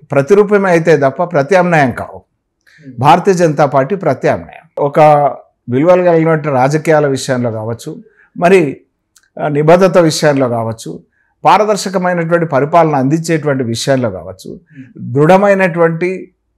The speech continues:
Speaker 1: సుదీర్ఘంగా ఒక, ఆ, నిబద్ధత కలిగినటువంటి కార్యకర్తల ఘనం ఉన్నటువంటి విషయంలో కావచ్చు.
Speaker 2: కొంతమంది మీ పార్టీకి సంబంధించిన వాళ్ళే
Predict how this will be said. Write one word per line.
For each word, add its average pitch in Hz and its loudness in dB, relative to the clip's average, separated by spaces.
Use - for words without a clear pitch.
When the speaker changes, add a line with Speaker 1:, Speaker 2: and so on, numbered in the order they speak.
Speaker 1:
సుదీర్ఘంగా 196 2
ఒక, 160 0
ఆ, 120 -4
నిబద్ధత 170 2
కలిగినటువంటి 156 0
కార్యకర్తల 147 -4
ఘనం 135 0
ఉన్నటువంటి 123 -4
విషయంలో 90 -14
కావచ్చు. - -20
Speaker 2:
కొంతమంది 233 -2
మీ 214 -2
పార్టీకి 262 -2
సంబంధించిన 233 -6
వాళ్ళే 208 -2